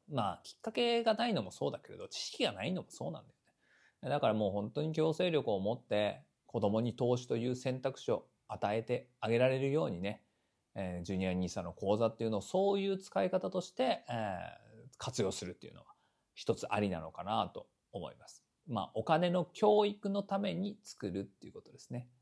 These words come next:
積み立て投資で増やして教育資金を蓄えるとかね、えー、そういうのではなくて、お金の教育として子供にお金の話を伝えるツール、コミュニケーションツールとして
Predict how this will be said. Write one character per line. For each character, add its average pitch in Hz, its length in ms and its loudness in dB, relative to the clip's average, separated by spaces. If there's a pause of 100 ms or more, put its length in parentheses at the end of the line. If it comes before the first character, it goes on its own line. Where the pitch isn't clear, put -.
(280)
積 117 100 -4
み 113 100 2
立 107 120 4
て 107 80 0
投 143 180 4
資 139 100 -6
で 117 160 4
増 143 80 0
や 151 100 2
し - 60 -10
て 127 120 0
教 151 200 4
育 160 200 0
資 - 160 -8
金 143 240 -2
を 131 360 0
蓄 185 320 2
え 175 80 4
る 107 80 0
と - 100 -16
か 135 120 -14
ね、 - 160 -12 (560)
え 92 160 -8
ー、 90 40 -12
そ 156 180 0
う 175 40 2
い 180 80 2
う 180 40 0
の 160 100 0
で 104 80 0
は 87 100 0
な 135 220 -4
く - 100 -20
て、 - 260 -4 (360)
お 123 100 -8
金 117 280 0
の 113 160 0
教 190 280 0
育 190 160 -4
と 180 140 -6
し - 100 -10
て - 80 -20 (120)
子 175 80 0
供 196 220 0
に 190 100 -2
お 175 120 0
金 202 220 0
の 196 100 0
話 196 340 -2
を 170 100 0
伝 - 320 0
え 196 60 0
る 185 120 0
ツ - 220 -4
ー - 100 4
ル、 202 200 -2 (280)
コ - 140 -6
ミ 208 120 0
ュ - 40 0
ニ 214 60 -6
ケ 214 160 -2
ー - 40 -2
シ 208 80 -8
ョ 214 80 -4
ン 202 140 -2
ツ - 200 -6
ー 226 120 4
ル 208 140 2
と 196 120 -4
し - 180 -12
て 320 220 0